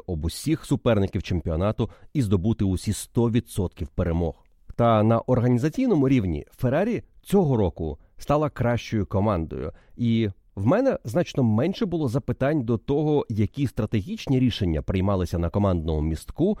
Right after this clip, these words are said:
і як Феррарі реалізовувала свої шанси. Іноді Феррарі діяла консервативно, ставила хар там, де не потрібно було це робити, намагалася їхати обережніше там, де можна було більше атакувати.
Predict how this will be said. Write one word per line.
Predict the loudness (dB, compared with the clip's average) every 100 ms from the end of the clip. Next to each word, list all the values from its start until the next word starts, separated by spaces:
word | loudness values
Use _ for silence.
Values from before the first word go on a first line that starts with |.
| -8 -6
і | -2
як | -2 0
Феррарі | 2 2 2 0
реалізовувала | 2 4 4 2 2 2 0
свої | -2 -4 -2
шанси. | 0 0 0 -2 -4 -20 -8
Іноді | 0 2 2 2 2 0 -6 _
Феррарі | -2 2 2 0
діяла | 0 0 2 0 -4 -10
консервативно, | 2 2 4 0 0 0 0 0 -6 -8 -8
ставила | -4 -2 0 -2
хар | 0 0 2
там, | 2 2
де | 4
не | 2
потрібно | 0 0 2 2
було | 0 -2
це | -2
робити, | -2 0 -2 -4 -6 -6 -4
намагалася | -2 0 2 0 0 0
їхати | 0 0 -2 0 0
обережніше | 0 -2 2 2 2 0 0
там, | 0 0 2
де |
можна | 2 2 2 0
було | 0 -2
більше | -2 -2 -4
атакувати. | -4 -4 -2 0 0 -4